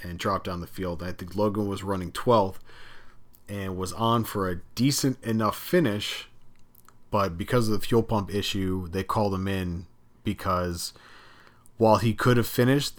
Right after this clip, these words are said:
he probably would have been disqualified for not having enough fuel in the car.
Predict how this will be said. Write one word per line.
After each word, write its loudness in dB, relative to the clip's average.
he 0
probably 4
would 6
have 2
been 0
disqualified 0
for -4
not -2
having -4
enough -4
fuel -4
in -6
the -6
car. -6